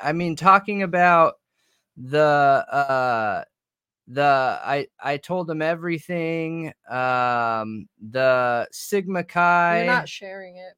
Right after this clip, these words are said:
Speaker 2: but just in case you wanted to share it.
Speaker 1: I mean, we can. Um, talking about Loach and some of the other Sigma Chi members. I don't think we presented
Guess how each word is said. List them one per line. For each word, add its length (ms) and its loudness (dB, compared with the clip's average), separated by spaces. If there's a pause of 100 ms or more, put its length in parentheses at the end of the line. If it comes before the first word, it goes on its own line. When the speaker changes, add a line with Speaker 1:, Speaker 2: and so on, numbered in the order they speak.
Speaker 2:
but 100 -20 (340)
just 180 -20
in 80 -20
case 300 -20
you 100 -16
wanted 300 -16
to 100 -20
share 300 -20
it. 500 -14
Speaker 1:
I 80 2
mean, 380 -4
we 180 -6
can. 680 -4 (140)
Um, 720 4
talking 420 4
about 640 4 (640)
Loach 1200 2 (520)
and 500 -4
some 260 -2
of 60 -2
the 160 0
other 220 2
Sigma 400 -4
Chi 280 2
members. 680 -2 (340)
I 160 6
don't 220 2
think 180 0
we 220 -2
presented 1000 0